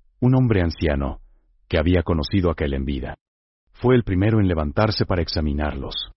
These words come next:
Los leyó despacio. Sus manos, cuando posó los documentos, temblaban. "Estos registros son auténticos",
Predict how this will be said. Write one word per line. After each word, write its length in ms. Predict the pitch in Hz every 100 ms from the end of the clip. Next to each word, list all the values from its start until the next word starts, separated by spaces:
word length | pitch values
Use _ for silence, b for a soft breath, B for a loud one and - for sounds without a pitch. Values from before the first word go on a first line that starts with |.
| _
Los 220 | 104 98
leyó 240 | 98 92 107
despacio. 640 | 92 - 69 - 64 57 - -
Sus 240 | - 76
manos, 500 | 85 82 71 - - _ _ _ _ _
cuando 300 | 107 101 101
posó 240 | 101 117
los 160 | 113 101
documentos, 800 | 98 82 87 87 67 65 - - _ _ _ _ _ -
temblaban. 540 | 85 69 67 62 69 - _ -
"Estos 300 | 143 175 123
registros 500 | 101 117 - 104 98 - - - _ _ -
son 240 | - 101
auténticos", 800 | 85 76 92 78 76 78 - -